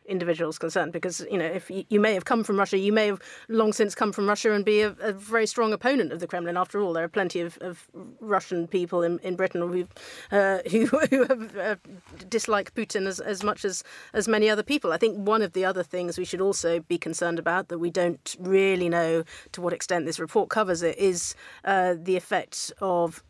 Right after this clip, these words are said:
online activities and the effect of, you know,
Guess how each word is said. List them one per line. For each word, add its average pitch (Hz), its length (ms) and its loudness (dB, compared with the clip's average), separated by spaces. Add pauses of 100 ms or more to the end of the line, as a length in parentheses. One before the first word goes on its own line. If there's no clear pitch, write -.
online 165 640 2
activities 156 760 -4
and 170 340 0
the 165 120 0
effect 165 420 -2
of, 170 520 -2 (220)
you 208 120 0
know, 170 360 0